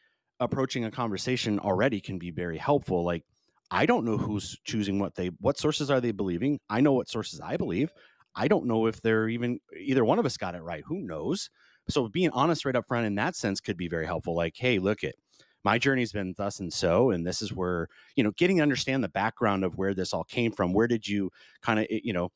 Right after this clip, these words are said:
not like I have to proof it to you, like, "Here, I'm gonna pull out my encyclopedia and show you. I'm gonna pull out my notes I made fifteen years ago."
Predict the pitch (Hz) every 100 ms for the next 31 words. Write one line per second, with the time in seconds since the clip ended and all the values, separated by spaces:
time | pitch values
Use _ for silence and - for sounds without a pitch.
0 | _ 160 147 180 139 151 98 - - 160
1 | 165 87 85 _ - 98 95 92 - 131
2 | 95 98 - 107 107 98 92 90 101 -
3 | 110 101 90 101 143 95 85 78 85 98
4 | 92 98 98 98 101 120 107 107 110 104
5 | 98 87 85 107 120 107 95